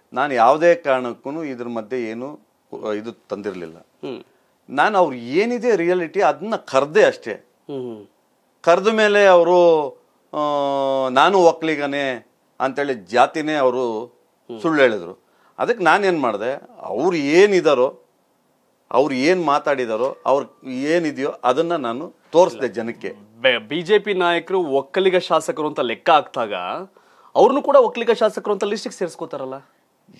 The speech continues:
Speaker 1: ಎಲ್ಲಿ ಸರ್ ಒಕ್ಕಲಿಗರು ಅವರು?
Speaker 2: ಹ್ಮ್.
Speaker 1: ಅವ್ರು ಒಕ್ಕಲಿಗರು ಅಲ್ವೇ ಅಲ್ವಲ್ಲ.
Speaker 2: ಹ್ಮ್.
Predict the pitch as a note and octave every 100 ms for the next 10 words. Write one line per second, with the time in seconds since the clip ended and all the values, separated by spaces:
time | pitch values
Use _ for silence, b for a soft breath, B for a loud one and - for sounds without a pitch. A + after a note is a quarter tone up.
0 | - G2 D3 A#3 - C3 G#2 - A#2 G#2+
1 | F#2+ F#2 B2 F2+ _ _ D#3+ B2+ G2 _
2 | _ _ - A2+ A2+ C#3+ D3+ D3 C#3+ A#2+
3 | B2+ C#3+ B2+ A#2+ A#2 A#2 _ _ - B2
4 | G2+